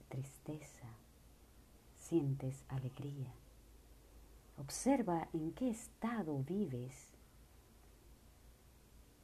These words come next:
Si tus pensamientos se van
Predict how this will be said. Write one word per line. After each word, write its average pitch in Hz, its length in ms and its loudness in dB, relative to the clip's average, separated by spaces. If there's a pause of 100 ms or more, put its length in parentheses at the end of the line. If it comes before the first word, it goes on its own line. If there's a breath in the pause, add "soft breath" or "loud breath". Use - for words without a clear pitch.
(280)
Si 160 480 4
tus 143 160 -2
pensamientos 151 880 4
se 139 160 0
van 143 460 2